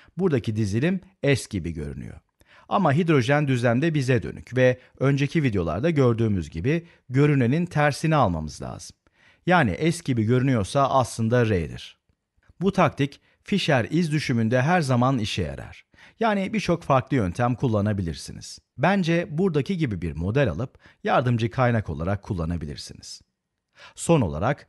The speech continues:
bu bileşiğin enantiyomerini çizelim. Fischer iz düşümü yöntemini kullanıyorsanız aynı yöntemi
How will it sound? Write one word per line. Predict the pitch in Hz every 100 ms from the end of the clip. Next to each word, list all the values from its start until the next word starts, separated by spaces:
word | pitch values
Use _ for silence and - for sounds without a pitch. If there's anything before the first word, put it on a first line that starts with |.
| _ -
bu | 175 160
bileşiğin | 113 98 - 147 190 185 _ 135
enantiyomerini | 139 151 - 156 151 147 147
çizelim. | - 82 71 - _ _ _ _ _ _ _
Fischer | - 214 - 170 165
iz | 190 190
düşümü | 131 101 87 87
yöntemini | 127 117 101 69 71
kullanıyorsanız | 123 117 131 104 76 85 143 165 - - _
aynı | 156 170 175
yöntemi | 139 107 120 120 127